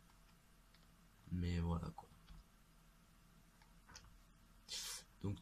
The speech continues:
n'hésitez surtout pas à voter, hein, euh, wow, je savais pas que je pouvais faire ça. Et donc, euh, voilà, on va se retrouver prochainement.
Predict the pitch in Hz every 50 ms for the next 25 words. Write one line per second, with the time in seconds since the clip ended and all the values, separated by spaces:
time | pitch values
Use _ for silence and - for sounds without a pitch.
0 | - - - - - 104 101 101 101 101 90 - - - - - - - - -
1 | - - 160 156 - - 170 160 - - 160 156 147 - - 120 123 117 110 117
2 | 120 117 113 - 139 131 139 139 - - 107 110 113 117 - - - - 98 101
3 | 95 92 92 87 82 80 78 80 82 - - - - - - - - - - -
4 | - - - - - - - - - 82 107 240 117 95 87 82 - 73 78 82
5 | - 123 - - - - - - 90 85 - 87 85 - - - - - - -
6 | - - - - - - - - - - - - - - - - - - - -
7 | - - - - - - - 113 117 110 - - - - - 113 113 107 101 85
8 | - 107 104 98 95 92 87 82 80 78 80 - - - - - - - - -
9 | - - - - - - - - - - - - - 104 104 101 85 80 90 98
10 | 101 95 90 98 98 95 - - - 110 - - - - - 113 113 110 107 110
11 | 98 - - - - - 117 117 - - - 107 110 110 107 104 104 104 104